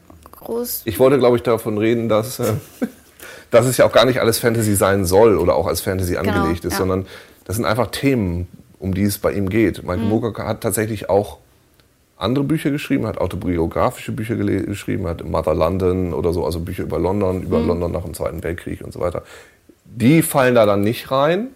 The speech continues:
Speaker 2: so, also da kommt dann nicht der ewige Held irgendwie, aber, äh, in den meisten anderen seinen Büchern baut das irgendwie ein. Also
Speaker 1: Mhm.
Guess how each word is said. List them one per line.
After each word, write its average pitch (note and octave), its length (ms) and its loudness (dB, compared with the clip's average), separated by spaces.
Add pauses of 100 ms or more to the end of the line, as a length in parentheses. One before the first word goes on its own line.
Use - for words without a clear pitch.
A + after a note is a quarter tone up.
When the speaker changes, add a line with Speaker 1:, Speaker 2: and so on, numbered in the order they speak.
(340)
Speaker 2:
so, C#3+ 260 2
also G2+ 200 2
da F#2 220 2
kommt G#2 280 -4
dann F2+ 180 -2
nicht - 280 -6 (120)
der - 180 -4
ewige A#2 340 -4
Held - 240 -6
irgendwie, - 320 -8
aber, E2 500 0
äh, - 60 -4 (920)
in F#2+ 120 -4
den F#2+ 140 0
meisten E2 340 -2
anderen G#2 240 -4
seinen G2 320 0
Büchern A2+ 520 -6
baut G#2+ 220 -2
das G#2+ 120 -8
irgendwie B2 220 -8
ein. - 300 -6
Also F2+ 140 -2
Speaker 1:
Mhm. A#3 200 -4